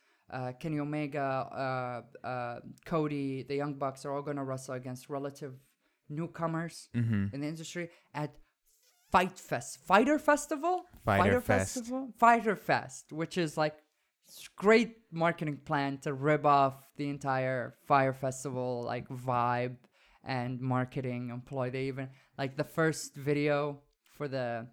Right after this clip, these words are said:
Speaker 1: you know how they do a series of y-, YouTube videos?
Speaker 2: Uh-huh.
Speaker 1: Um, uh,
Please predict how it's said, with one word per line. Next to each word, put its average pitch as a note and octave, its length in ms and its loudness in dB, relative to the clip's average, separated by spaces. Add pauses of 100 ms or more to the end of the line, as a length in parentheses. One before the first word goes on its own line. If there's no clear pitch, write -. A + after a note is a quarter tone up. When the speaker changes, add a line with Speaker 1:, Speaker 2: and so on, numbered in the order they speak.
(560)
Speaker 1:
you E3 140 -4
know F3 80 0
how E3 100 2
they D3+ 140 -2
do D#3 220 0
a C3+ 40 0
series D3 600 -2
of B2+ 200 -6
y-, B2+ 160 -12
YouTube C3+ 400 -8
videos? C#3+ 460 -4
Speaker 2:
Uh-huh. A2 300 2 (120)
Speaker 1:
Um, B2 400 -4 (920)
uh, C3 360 -2